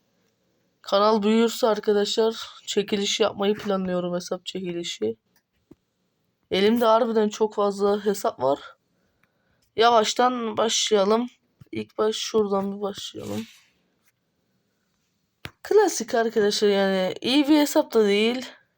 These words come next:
kötü bir hesap da değil. Bir envanterden başlayalım şimdi. Bir dakika.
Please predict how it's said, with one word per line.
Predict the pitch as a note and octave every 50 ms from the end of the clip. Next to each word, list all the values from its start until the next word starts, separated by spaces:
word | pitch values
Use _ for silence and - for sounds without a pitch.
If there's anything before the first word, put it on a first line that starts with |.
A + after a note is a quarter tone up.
| _ _
kötü | - A#3+ A#3 A#3 C#4 B3+
bir | B3+
hesap | B3+ B3+ B3 - C4+ B3 B3+ -
da | A3 G3 F3
değil. | F3+ F3+ F#3 G3+ A#3 - - _ _ _ _ _ _ _ _ _ _ _ _ _ _ _ _ _ _ - - _ _ _ _ _ _ _ _ _ _ _ _ _ - _ _ _ _ _ _ _ _ _ _ _ -
Bir | G#3+ B3+ G4 -
envanterden | C4 B3+ B3+ B3 A#3 A3 G#3+ G#3+ G#3+ G#3+ G#3 G3+ G3+ A3 A3+ A3+ A3
başlayalım | G#3 G#3 - - - - G3+ G3 G3 G3
şimdi. | - - G3 F#3+ F#3 F#3+ F#3+ G3 - - - - - _ _ - _ -
Bir | - -
dakika. | G#3+ F#3 F3+ - - - - A3+ A#3